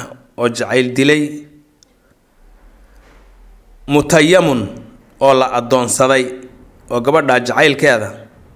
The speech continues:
yaa addoon ka dhigay oo xor ma aha. Mutayyamun ithraha, gabadha raadkeeda ayuu wuxuu ku noqday mid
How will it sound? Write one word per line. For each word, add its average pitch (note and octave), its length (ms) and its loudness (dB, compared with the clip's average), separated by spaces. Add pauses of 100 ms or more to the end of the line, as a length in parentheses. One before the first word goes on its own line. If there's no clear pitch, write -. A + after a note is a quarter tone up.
(720)
yaa A#2+ 240 0
addoon C3+ 300 2
ka C#3+ 100 -2
dhigay C3 280 0
oo A2 100 -2
xor C#3+ 220 2
ma C3 120 -2
aha. A#2 140 -2
Mutayyamun B2+ 840 0
ithraha, A#2+ 720 -2
gabadha C#3 340 0
raadkeeda D3 640 0 (1700)
ayuu D3 280 2
wuxuu C#3 240 -2
ku D#3 80 4
noqday A#2+ 360 0
mid C#3+ 200 0